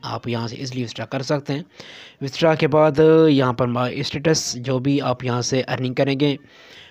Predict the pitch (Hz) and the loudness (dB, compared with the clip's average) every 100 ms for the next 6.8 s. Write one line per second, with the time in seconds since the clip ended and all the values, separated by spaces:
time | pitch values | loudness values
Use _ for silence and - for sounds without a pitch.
0 | - 123 - 127 120 117 131 123 131 135 | -14 -12 -6 -2 -2 -4 -6 -8 -4 -4
1 | 135 120 - - 143 131 139 139 131 147 | -2 -4 -4 -4 0 2 2 2 0 0
2 | 123 123 117 - 123 - 110 123 139 135 | 0 -2 -4 -8 -10 -10 -4 0 0 0
3 | 139 143 _ _ _ _ _ - _ _ | -4 -4 _ _ _ _ _ -20 _ _
4 | - 123 120 - 131 - 139 - 143 139 | -12 -8 -8 -6 -4 -2 -2 0 0 0
5 | 135 127 120 120 135 120 123 123 123 - | 0 0 2 -2 -2 -4 -2 -2 -2 -4
6 | 127 127 131 - 131 131 135 | -4 -2 -4 -4 -4 -2 -2